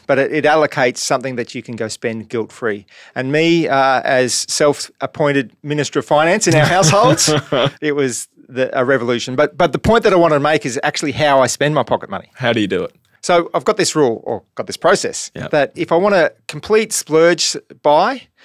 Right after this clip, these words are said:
Speaker 1: I wait thirty days, uh, and it saves me buying crap.
Speaker 2: I was just thinking you'd buy all the leather jackets you saw. <laughs> Um, has that failed you?
Speaker 1: I think this is the point of the show. It is like every time I don't follow the process, I end up with a shitty result.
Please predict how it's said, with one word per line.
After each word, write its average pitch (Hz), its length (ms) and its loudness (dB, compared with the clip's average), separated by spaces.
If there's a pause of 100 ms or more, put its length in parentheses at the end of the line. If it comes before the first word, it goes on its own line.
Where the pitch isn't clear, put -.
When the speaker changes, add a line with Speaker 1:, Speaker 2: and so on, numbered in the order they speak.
(200)
Speaker 1:
I 139 100 0
wait 139 220 2
thirty 120 220 -2
days, - 400 -8 (380)
uh, 107 320 -2
and 117 120 -2
it 113 60 -8
saves 135 300 0
me 131 80 -6
buying 113 420 2 (160)
crap. - 240 -10 (280)
Speaker 2:
I 95 260 2 (260)
was 85 220 -6
just - 320 -6
thinking 92 260 -4
you'd 87 300 -4
buy 104 240 4
all 113 180 4
the 113 140 2
leather 113 240 4
jackets 113 400 0
you 101 60 0
saw. - 200 2
<laughs> 220 840 0 (280)
Um, 151 240 2 (440)
has 123 160 0
that 117 280 0
failed 117 360 2
you? 302 100 2 (180)
Speaker 1:
I 123 40 2
think 151 180 -2
this 147 180 0
is - 80 -4
the 123 100 -8
point 143 260 2
of 113 60 2
the 107 60 -4
show. 165 360 4
It 113 240 0
is 120 160 0
like 127 320 2
every 151 280 2
time 151 280 4
I 147 60 4
don't 147 220 2
follow 151 260 4
the 147 80 2
process, 151 520 2
I 143 120 4
end 147 120 2
up 151 100 2
with 143 120 0
a 135 40 4
shitty 151 300 2
result. 151 420 4